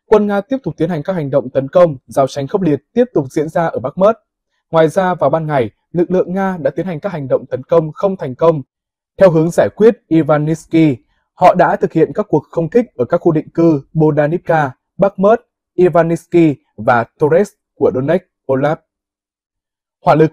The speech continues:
pháo binh của Nga đã ảnh hưởng đến Hry, Hovrivka, Bodanivka, Bakhmut, Ivanivsky,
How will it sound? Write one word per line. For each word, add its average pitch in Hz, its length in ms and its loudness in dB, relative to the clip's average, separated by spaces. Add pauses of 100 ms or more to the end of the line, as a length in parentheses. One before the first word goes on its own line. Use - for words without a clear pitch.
pháo 160 140 4
binh 202 220 2
của 151 160 2
Nga 170 460 -4
đã 156 260 2
ảnh 123 240 -4
hưởng 110 280 -6
đến 127 180 -2
Hry, 147 520 -2 (120)
Hovrivka, 156 760 -2 (400)
Bodanivka, 165 800 2 (160)
Bakhmut, 175 440 2 (280)
Ivanivsky, 165 840 0